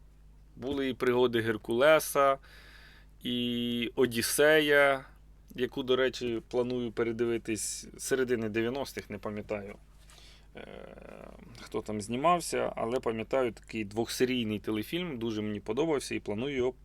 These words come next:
передивитись з дітьми. Цікаво, як він буде сприйматись зараз, но в дитинстві мені дуже подобалось. Отже, Державне видавництво дитячої літератури У С Р, Київ, шістдесят другий рік.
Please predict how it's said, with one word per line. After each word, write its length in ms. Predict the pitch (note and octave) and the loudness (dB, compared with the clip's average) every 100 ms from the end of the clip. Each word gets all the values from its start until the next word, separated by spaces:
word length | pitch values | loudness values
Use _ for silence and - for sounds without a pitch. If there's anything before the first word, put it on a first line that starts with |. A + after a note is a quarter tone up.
| - - - - - | -20 -20 -20 -10 0
передивитись 580 | A#2 A2 A2+ A#2+ A#2 A2 | 2 2 2 0 0 -2
з 60 | |
дітьми. 380 | G#2+ A2 G#2 G2 | -2 -6 -6 -8
Цікаво, 420 | - - A2+ A2 | -8 -2 2 2
як 200 | G#2+ G#2 | 2 -2
він 120 | G#2 | -6
буде 140 | G2+ G2+ | -8 -8
сприйматись 560 | - A#2 A2 G#2+ A2+ | -6 -4 -4 -4 -4
зараз, 340 | G2+ G#2 F#2+ G2 | 0 0 0 -6
но 280 | G2+ G#2+ A#2 | -6 -8 -8
в 60 | G#2+ | -8
дитинстві 500 | A2 D3 E3 - A2 | -8 -6 -10 -8 -6
мені 160 | A2+ | -6
дуже 300 | A2 A2 F#2+ | -4 -6 -6
подобалось. 600 | - F#2+ G2 - - - - - - - - - - - - - - - - - - - - - | -8 -10 -8 -10 -14 -20 -20 -20 -20 -20 -20 -20 -20 -20 -20 -14 -14 -14 -20 -20 -20 -20 -16 -2
Отже, 280 | B2 A2 G#2+ | 0 0 0
Державне 460 | A#2+ C#3 E3 D#3 | 0 4 4 4
видавництво 500 | C#3 C3 C#3 D3 C3 | 4 2 2 -2 -2
дитячої 460 | A#2+ A#2 C3+ - A2+ | -4 -2 -2 -2 -6
літератури 520 | - A#2+ A2+ C#3+ C3+ | -2 -2 0 0 2
У 160 | A#2 A2 | 4 4
С 220 | - D3 | 2 0
Р, 120 | D3 | 0
Київ, 340 | - C#3+ C3 | -2 -4 -2
шістдесят 720 | - - A2+ A2 G#2+ D#3+ D#3 A#2 | -2 -2 0 0 0 2 2 0
другий 460 | B2 C3+ B2+ B2 | -2 -2 -2 -2
рік. 320 | G#2+ F#2+ - | -2 -6 -10